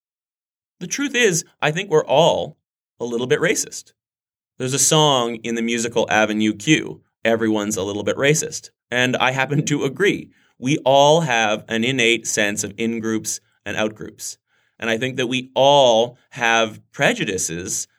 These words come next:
and ideas and stereotypes about different cultures and different races that are so ingrained in us from our culture, from our childhood, that we can't help but not realize it. So even this,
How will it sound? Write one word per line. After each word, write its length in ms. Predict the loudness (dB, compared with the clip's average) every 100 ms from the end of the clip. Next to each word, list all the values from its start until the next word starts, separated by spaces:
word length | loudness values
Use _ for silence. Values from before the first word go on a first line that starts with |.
| _
and 160 | -4 0
ideas 560 | 0 0 -4 -2 -2 -4
and 120 | -4
stereotypes 760 | 0 2 4 2 0 -4 -4
about 260 | -2 -2 -2
different 260 | -4 -8
cultures 500 | -4 -4 -4 -6 -4
and 120 | -4 -6
different 240 | -6 -4
races 540 | -2 -2 -6 -6 -8 -8 _ _
that 160 | 4 6
are 240 | 6 4
so 440 | 2 2 4 2 2
ingrained 640 | 0 0 2 2 0 -2
in 100 | -4
us 280 | -6 -6 -6
from 180 | -6 -6
our 100 | -6
culture, 540 | 2 4 4 -2 -2
from 160 | -2 -6
our 100 | -6
childhood, 640 | -4 0 0 -2 -6 -8 _ _ _ _ -6
that 120 | -4
we 120 | -4
can't 340 | -4 -2 -2
help 440 | 0 2 2 2 _ _ _ _
but 380 | 2 2 0 -6
not 440 | -2 0 0 -4 _
realize 600 | -8 0 0 0 -4 -6
it. 180 | -10 -12 _ _ _ _ _ _ _ _ _ _ _ _ _
So 180 | -6 -4
even 360 | 0 2 2 2
this, 280 | 0 -2